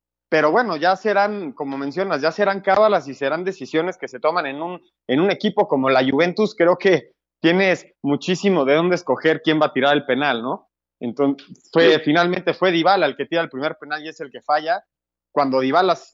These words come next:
Speaker 1: es uno de los jugadores insignias de la Juventus con mayor calidad. Entonces, yo, yo creo que no, no tiene nada que ver que haya perdido la Juventus, este,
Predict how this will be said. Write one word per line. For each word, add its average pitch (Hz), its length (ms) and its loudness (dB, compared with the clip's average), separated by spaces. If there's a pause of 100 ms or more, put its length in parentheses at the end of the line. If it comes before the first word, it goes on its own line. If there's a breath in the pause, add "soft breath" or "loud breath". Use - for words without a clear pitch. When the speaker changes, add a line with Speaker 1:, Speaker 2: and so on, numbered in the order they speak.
Speaker 1:
es 160 240 -4
uno 170 160 -4
de 139 80 -4
los 127 220 -8
jugadores 151 380 -2
insignias 147 520 -6
de 127 60 -4
la 120 100 -2
Juventus 143 360 -4
con 120 140 -6
mayor 135 300 0
calidad. 143 400 2 (840)
Entonces, 127 180 -4
yo, 160 100 4
yo 190 220 2
creo 208 200 2
que 208 80 0
no, 208 160 2
no 220 160 -2
tiene 233 160 0
nada 214 200 0
que 170 140 0
ver 185 220 0
que 196 80 0
haya 190 140 2
perdido 175 420 0
la 139 120 0
Juventus, 175 600 -2 (100)
este, 117 680 0